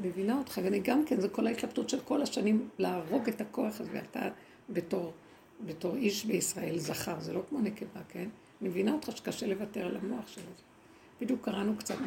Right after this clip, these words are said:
מהרמב"ם על, אה, הלכות שמיטות. לא הלכות השמיטה, אבל איך ספרו שמיטות, יובלין וכל זה,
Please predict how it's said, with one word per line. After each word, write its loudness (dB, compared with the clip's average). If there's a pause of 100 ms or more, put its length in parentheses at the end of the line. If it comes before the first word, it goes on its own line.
מהרמב"ם -2 (560)
על, -2
אה, 0 (420)
הלכות -4
שמיטות. -2 (300)
לא 6
הלכות 2
השמיטה, 0
אבל 0 (120)
איך 2
ספרו 2
שמיטות, 2
יובלין 4
וכל -2
זה, -2